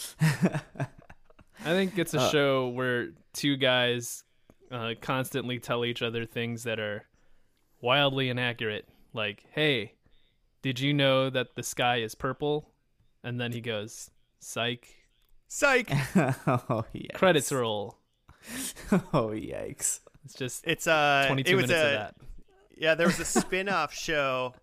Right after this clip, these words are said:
Speaker 1: um, in twenty seventeen after this show ended,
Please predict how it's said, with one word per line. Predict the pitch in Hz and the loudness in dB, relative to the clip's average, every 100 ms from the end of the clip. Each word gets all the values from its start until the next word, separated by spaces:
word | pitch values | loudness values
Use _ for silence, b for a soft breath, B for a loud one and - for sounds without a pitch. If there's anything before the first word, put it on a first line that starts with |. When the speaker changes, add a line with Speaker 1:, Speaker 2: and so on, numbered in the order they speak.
| _ - | _ -6
Speaker 1:
um, | 139 135 131 127 - - | -2 -2 -4 -6 -8 -8
in | 139 135 | -6 -8
twenty | - - 151 147 139 | -6 -2 -2 0 -2
seventeen | 135 160 143 135 123 170 180 147 127 | -2 -2 -2 -4 -6 -6 -4 -2 -2
after | 113 127 131 | -4 -6 -6
this | 120 139 | -6 -6
show | - 139 123 | -4 -2 -2
ended, | 127 139 123 117 | -4 -4 -4 -6